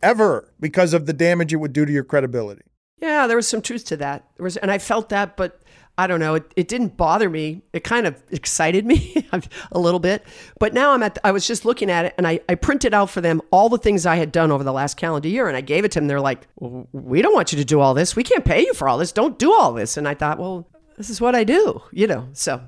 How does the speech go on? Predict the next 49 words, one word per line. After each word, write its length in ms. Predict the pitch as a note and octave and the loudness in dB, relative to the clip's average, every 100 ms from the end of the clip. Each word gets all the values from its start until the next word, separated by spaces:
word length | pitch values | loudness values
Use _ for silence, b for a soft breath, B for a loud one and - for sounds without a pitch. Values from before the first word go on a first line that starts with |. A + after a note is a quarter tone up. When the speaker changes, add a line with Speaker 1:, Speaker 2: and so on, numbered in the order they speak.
| _ | _
Speaker 2:
it 100 | F4+ | 0
just, 300 | - G4+ - B B B B _ - | 2 -2 -4 B B B B _ -4
the 220 | E3+ - | -4 0
E 80 | C#4 | 2
S 140 | A#4 | 2
P 120 | - G#3+ | 2 0
N 80 | G#3 | 2
treated 220 | A3 F3+ | 0 2
me 100 | D#3 | 2
very 260 | D3 E3 E3 | 2 2 2
well. 320 | D3+ E3+ G3 | 0 0 -2
There 160 | F#3 | -4
was 160 | C#3+ C#3 | -4 0
no 120 | E3+ | 0
rancor. 500 | D3+ D3+ F3 G3 G3 | 2 2 0 0 -2
There 140 | D#3+ C#3+ | -2 -2
was 220 | C#3+ F3 | -4 -2
no, 280 | D#3+ D#3+ D3+ B B | 0 0 -4 B B
I, 160 | F3+ - | 0 0
I 40 | |
read 300 | F#3+ B3+ F#3 | 2 0 0
somewhere, 400 | - G3 F#3+ D3 | -2 0 4 2
someone 300 | D3 E3+ D#3+ | 2 0 0
said, 240 | D3+ D3+ C#3+ | 0 -2 2
"Oh, 340 | D#3 D#3 C#3 b b b _ | 2 0 -2 b b b _
they 80 | D#3 | 0
got 140 | F3 | 2
rid 80 | E3+ | 2
of 80 | F3+ | 0
this 140 | F#3 | -2
person, 260 | - F3+ F3+ | 0 0 0
this 80 | E3+ | -2
person, 340 | F3 E3 D#3 | -2 -2 -2
and 180 | D3 C3+ b b | -4 -6 b b
Jackie 320 | - E3 E3 | 0 0 0
McMullen, 500 | D#3 D#3 E3+ E3 C#3 | -4 2 4 4 0
quote 220 | - E3+ | 2 2
unquote, 340 | E3+ D#3 E3 - | 2 2 0 0
retired." 500 | C3+ - E3+ D#3+ A2+ | -10 -2 0 0 -4
Believe 300 | E3+ G3 E4 | -6 0 0
me, 120 | F#3 | 0
this 200 | A#2+ - | -4 -4
was 160 | B3+ - | -4 -4
my 160 | E3+ F3 | -2 -2
choice. 500 | - - B3 A2 - | -4 -4 -4 -6 -4
I 80 | D3+ | -2
walked 300 | E3 A#3+ D#3+ | 0 0 -2
away 240 | D3+ A#3 | -2 -2
from 320 | - D3 C3+ | -2 -6 -6